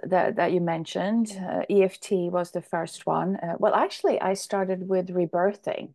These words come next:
That, that's actually how I ended up, um, my, my first steps to, to finding tools was rebirthing. And, and that's a very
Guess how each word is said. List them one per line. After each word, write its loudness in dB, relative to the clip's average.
That, -2
that's -2
actually 0
how 0
I 0
ended -2
up, -2
um, -2
my, -4
my -2
first -6
steps -4
to, 0
to 2
finding 0
tools 2
was 0
rebirthing. 0
And, -2
and -2
that's 0
a 0
very 0